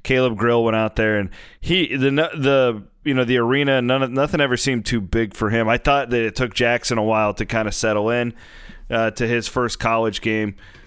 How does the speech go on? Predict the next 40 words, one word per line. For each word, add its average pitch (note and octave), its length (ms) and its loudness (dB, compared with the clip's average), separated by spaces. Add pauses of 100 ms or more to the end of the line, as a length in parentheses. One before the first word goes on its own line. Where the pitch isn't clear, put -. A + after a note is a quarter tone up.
(140)
but A2+ 120 -2
I A2 80 0
think A#2 180 -2
both A2+ 220 0
of G#2+ 80 -6
those A2 160 -2
guys G#2+ 220 -2
will G2 60 -2
help G#2 220 0
Iowa G2+ 260 0
State G2+ 520 -2 (420)
all A2+ 180 0
season G#2 420 -2
long. F#2 280 -2 (1120)
Um, A#2 460 0 (520)
a B2 60 0
lot C#3+ 180 6
of D3 80 0
people C#3 260 2
asking C3+ 320 2
me C3+ 60 2
on A#2 140 0
Twitter B2+ 280 0
about A2+ 240 0
Terrence A#2 360 -2
Lewis. A#2 640 0 (440)
He B2+ 640 0
only A#2+ 220 0
played A2+ 300 -2
six - 360 -2
minutes G#2+ 340 -2
tonight, F#2+ 320 -2
and, A2 220 -2
and B2 200 -2
I C3+ 80 0
don't, D#3 220 -4
I B2 60 0
don't D3 340 0
know C#3 160 2
why. C#3+ 480 2